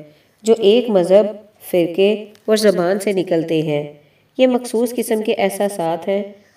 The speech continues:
जो हकीकी या अपने तौर पर समझे जाने वाले इम्तियाजी सलूक और बेइंसाफ़ी का शाखसाना होते हैं। नस्ल कुशी एक वसी तर मफहूम की हामिल तहदार इस्तिलाह है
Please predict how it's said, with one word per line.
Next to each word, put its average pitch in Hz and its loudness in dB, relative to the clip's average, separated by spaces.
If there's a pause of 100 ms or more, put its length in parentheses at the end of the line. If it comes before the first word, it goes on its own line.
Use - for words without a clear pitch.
(120)
जो 233 4
हकीकी 202 -4 (360)
या 233 0
अपने 220 -2
तौर 196 0
पर 202 -4
समझे 202 -4
जाने 185 -2
वाले 190 0
इम्तियाजी 196 -4
सलूक 185 -6
और 226 0
बेइंसाफ़ी 202 0
का 175 -4 (400)
शाखसाना 196 -2
होते 180 -2
हैं। 156 -6 (640)
नस्ल 180 0
कुशी 190 -2 (380)
एक 226 0
वसी 220 0
तर 220 -2
मफहूम 202 -2
की 208 -2
हामिल 160 -2 (460)
तहदार 196 0 (280)
इस्तिलाह 196 0
है 151 -2